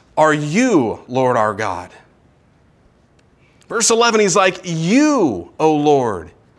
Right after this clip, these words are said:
yours is the greatness, power, and glory, victory, and majesty.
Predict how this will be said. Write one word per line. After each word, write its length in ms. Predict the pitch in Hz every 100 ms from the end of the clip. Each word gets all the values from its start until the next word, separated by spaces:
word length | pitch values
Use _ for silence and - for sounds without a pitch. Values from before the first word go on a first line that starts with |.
| _ _
yours 640 | 151 269 311 226 131 117
is 220 | 175 151
the 100 | 170
greatness, 1120 | 151 143 151 214 262 262 135 95 - - - -
power, 500 | - - 240 214 139
and 140 | 127 139
glory, 440 | 202 269 180 123
victory, 560 | 117 247 269 190 170 143
and 140 | 135
majesty. 720 | 190 240 233 165 139 - 127